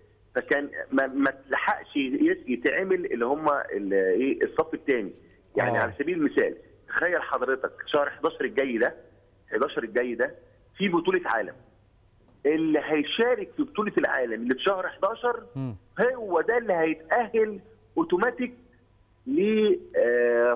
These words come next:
Speaker 1: فرنسا عشرين أربعة وعشرين. ف، ف، ف، ف،
Speaker 2: مم.
Speaker 1: فالوقت ضيق، يقول لك: "لا، لازم تلعب". طب يدونا فرصة. هي القصة
Speaker 2: صحيح.
Speaker 1: عشان الكورونا
Speaker 2: مم.
Speaker 1: لما اتأخرت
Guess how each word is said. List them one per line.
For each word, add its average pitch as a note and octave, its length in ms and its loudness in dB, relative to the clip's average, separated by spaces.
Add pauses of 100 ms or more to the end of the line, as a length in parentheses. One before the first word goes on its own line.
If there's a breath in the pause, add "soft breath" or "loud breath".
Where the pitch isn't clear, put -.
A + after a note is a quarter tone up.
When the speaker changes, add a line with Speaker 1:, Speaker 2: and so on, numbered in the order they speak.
Speaker 1:
فرنسا G3+ 340 0
عشرين G3 320 -2
أربعة F3+ 220 0
وعشرين. B2 440 -2 (520)
ف، B2+ 40 4
ف، - 320 -4
ف، G2+ 240 0
ف، - 260 0 (140)
Speaker 2:
مم. C3 200 -4
Speaker 1:
فالوقت A2 680 0
ضيق، F#3 320 0 (300)
يقول D#3 120 2
لك: F#3 140 -4
"لا، - 100 0
لازم F#3+ 200 -4
تلعب". E3 220 0 (100)
طب G#2+ 120 -2
يدونا C#3+ 340 0
فرصة. - 380 -2 (300 soft breath)
هي C#3 100 4
القصة G#3 320 -2
Speaker 2:
صحيح. C#3 140 -4
Speaker 1:
عشان D3+ 160 0
الكورونا F#3 480 0
Speaker 2:
مم. C#3+ 100 0
Speaker 1:
لما A#2+ 220 -2
اتأخرت F3 480 -2